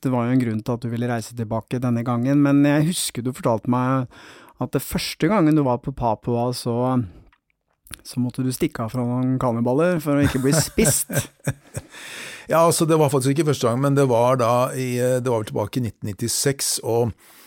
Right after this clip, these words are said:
Speaker 2: eh, du kan si kannibaler, og så, du vet det at, eh, jeg så jo aldri noen, eh, kannibaler, også hvordan ser en kannibal ut, for eksempel, det vet jo ikke jeg, og,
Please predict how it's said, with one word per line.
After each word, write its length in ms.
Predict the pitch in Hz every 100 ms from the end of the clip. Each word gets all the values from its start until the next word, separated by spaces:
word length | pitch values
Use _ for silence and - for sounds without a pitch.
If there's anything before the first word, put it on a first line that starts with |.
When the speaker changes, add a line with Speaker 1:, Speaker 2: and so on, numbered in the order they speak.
| - - - _ -
Speaker 2:
eh, 460 | - - - - -
du 400 | - - - 120
kan 140 | 120 123
si 140 | 123 120
kannibaler, 640 | - 113 110 101 110 120
og 60 | 104
så, 140 | 123 120 - - - 143 127 -
du 140 | 123
vet 100 | 131
det 80 | 117
at, 140 | 104 123
eh, 160 | 127 - _ _ _ _ _ - - - 143
jeg 100 | 117
så 140 | - 113
jo 60 | 120
aldri 160 | 101
noen, 240 | 107 104 110
eh, 160 | 104 - -
kannibaler, 720 | - 117 120 104 101 135 135 131
også 300 | 117 120 113 107
hvordan 240 | 104 113
ser 80 | -
en 80 | 104
kannibal 400 | 110 107 104 113
ut, 160 | 165 -
for 80 |
eksempel, 320 | 156 151 - 135
det 380 | 131 127 123 113
vet 220 | 107 117
jo 80 | 113
ikke 160 | 127
jeg, 240 | 123 131 127
og, 240 | 120 117